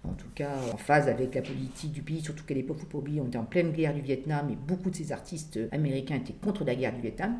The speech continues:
mais il a laissé faire, comme s'il ne savait pas. Voilà, il a préféré ignorer. Mais c'était déjà le cas en cinquante-cinq, en mille neuf cent cinquante-cinq et surtout en mille neuf cent cinquante-neuf, lors de la deuxième Documenta, cette grande exposition qui a lieu,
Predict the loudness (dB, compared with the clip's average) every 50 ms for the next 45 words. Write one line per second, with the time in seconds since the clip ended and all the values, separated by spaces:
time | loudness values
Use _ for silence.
0 | -4 -2 0 4 4 6 6 6 4 2 2 0 0 -2 -4 -4 -6 -8 -8 -10
1 | -14 -14 -10 -6 -6 -6 -4 2 4 6 6 6 6 4 4 4 4 4 4 4
2 | 4 0 -4 -6 -8 -8 -6 -6 -6 -4 -6 -6 -6 -4 -4 0 2 2 2 2
3 | 2 -2 -2 -4 -4 -6 -6 -8 -10 -6 -4 -2 -2 -2 0 2 2 4 4 4
4 | 4 6 6 6 4 4 4 2 2 2 2 0 0 0 0 0 0 0 -2 -2
5 | -2 -4 -4 -4 -4 -4 -2 -2 0 -2 -2 -2 -4 -4 -4 -4 -4 -4 -4 -4
6 | -4 -4 -4 -2 -2 -2 -2 -2 -4 -6 -6 -4 -2 0 0 2 0 -2 -2 -4
7 | -6 -6 -6 -4 -4 -4 -2 -2 -2 -2 -2 -4 -8 -14 -16 -18 -12 -4 2 4
8 | 4 6 6 4 4 2 0 0 2 6 6 6 6 6 4 4 4 4 2 0
9 | -2 -2 -4 -4 -4 -4 -4 -4 -4 -4 -4 -6 -6 -10 -8 -8 -6 -6 -4 -2
10 | 0 0 0 0 -2 -2 -4 -6 -6 -6 -6 -6 -6 -6 -6 -4 -4 -4 -4 -4
11 | -2 0 0